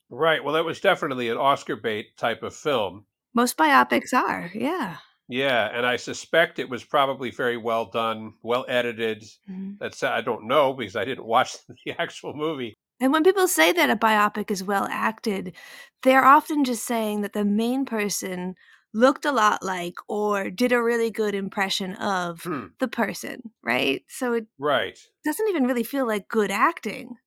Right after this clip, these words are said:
Speaker 1: Uh, there's a show called Mindhunter that revisits various serial killers that we've all heard of and seen before,
Speaker 2: Mm-hmm, mm-hmm.
Speaker 1: uh, and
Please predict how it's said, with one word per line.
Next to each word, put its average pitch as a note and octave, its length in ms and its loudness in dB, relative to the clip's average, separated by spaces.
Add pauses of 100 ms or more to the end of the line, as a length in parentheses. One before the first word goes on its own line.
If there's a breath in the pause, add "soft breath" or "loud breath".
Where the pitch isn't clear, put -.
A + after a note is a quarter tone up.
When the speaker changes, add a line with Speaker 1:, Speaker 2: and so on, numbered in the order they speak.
Speaker 1:
Uh, A#2+ 140 -2
there's A#2+ 180 -6
a C#3 60 -8
show F3+ 220 0
called C3+ 260 2
Mindhunter C#3 720 0
that A#2 120 -6
revisits A#2+ 920 -8 (440)
various C3 460 -2
serial C#3+ 340 -2
killers G2+ 380 -4
that A#2+ 120 -4
we've G#2+ 160 -8
all G#2+ 300 2
heard G#2+ 220 -2
of G2+ 160 -4
and F#2+ 120 -10
seen G#2 260 -12
before, F#2+ 440 -6
Speaker 2:
Mm-hmm, A3 560 -6
mm-hmm. G#3+ 200 -6
Speaker 1:
uh, G#3+ 240 -2
and A#2+ 180 -8